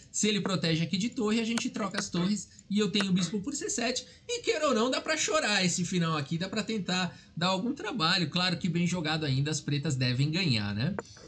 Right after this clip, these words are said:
Mas aqui eu tô na luta. Bispo E quatro, uma pancada aqui do Fábio, muito preciso, segurando a casa de H sete,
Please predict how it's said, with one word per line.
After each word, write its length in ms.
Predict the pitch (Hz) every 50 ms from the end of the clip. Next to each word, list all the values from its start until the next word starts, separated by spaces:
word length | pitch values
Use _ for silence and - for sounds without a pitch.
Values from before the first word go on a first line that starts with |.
| - _ -
Mas 280 | 170 170 180 202 196
aqui 200 | 214 - - 233
eu 80 | 226 -
tô 80 | 262
na 100 | 254 240
luta. 560 | 208 180 180 202 220 - 226 214 175 143 131 - - - - -
Bispo 320 | 139 156 190 - - -
E 80 | 202 -
quatro, 600 | - - - 120 113 127 156 165 160 - 135 160
uma 180 | 147 147 143 143
pancada 460 | - 170 160 139 143 143 139 135 139
aqui 180 | 131 - 151
do 100 | 143 143
Fábio, 400 | 135 - - 120 123 127 139 147
muito 360 | 147 147 156 165 190 190 202 -
preciso, 560 | - 156 143 135 - 147 151 160 143 151 147
segurando 500 | 143 - 208 214 208 208 185 180 180 170
a 60 | 151
casa 240 | - 160 160 160 151
de 80 | 151
H 200 | 156 147 139 131
sete, 500 | 127 - - 139 147 151 147 139 - -